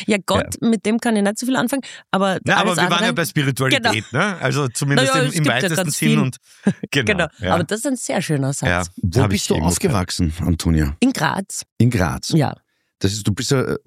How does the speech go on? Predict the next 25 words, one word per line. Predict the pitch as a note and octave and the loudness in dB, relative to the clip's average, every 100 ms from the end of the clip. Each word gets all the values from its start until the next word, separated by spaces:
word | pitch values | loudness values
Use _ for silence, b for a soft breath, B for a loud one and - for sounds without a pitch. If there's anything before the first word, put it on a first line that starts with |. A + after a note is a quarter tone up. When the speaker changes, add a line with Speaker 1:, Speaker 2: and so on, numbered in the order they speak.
| F2 - - - - _ _ _ _ - | -4 -4 -12 -18 -20 _ _ _ _ -4
Speaker 3:
gebürtige | - - D3 - - A#2+ | -2 2 2 2 -2 0
Grazerin, | F2+ G2+ - - C#3 | 2 2 0 0 0
die | C2 | 2
Eltern | F#2+ A2+ A#2+ | 0 0 0
auch | - G2+ | 0 -2
schon | - D3 | 0 0
aus | D#3+ - | 0 -2
Graz | D#3 D#3 - | 0 0 -2
gewesen? | D#3+ D3+ D3+ D#3 E3 E3+ | -2 0 2 2 4 4
Speaker 1:
Mhm. | D#3+ | 2
Speaker 3:
Oder | A#2 G#2+ | 0 0
sind | A2+ A#2+ - | 0 -2 -2
das, | G#2 - | -4 -6
die, | - - | -6 -6
sind | - F2 | -2 -2
die | C#2 A#1+ | 0 -2
eher | A1 | -2
vom | - C2+ | -2 0
Land, | A#2+ E3 F3 E3+ D#3 | 2 2 2 2 0
oder? | - - - - _ _ _ _ | -4 -4 -8 -10 _ _ _ _
Speaker 1:
Meine | F#3+ F#3 F#3 | 0 2 2
Mutter | F3+ F3+ - F3+ - | 0 0 -2 -4 -2
ist | E3 - - | -6 -6 -4
aus | D3+ - - _ | -4 -4 -14 _
Gös. | C#3+ D#3+ A#3+ - | -2 0 -2 -10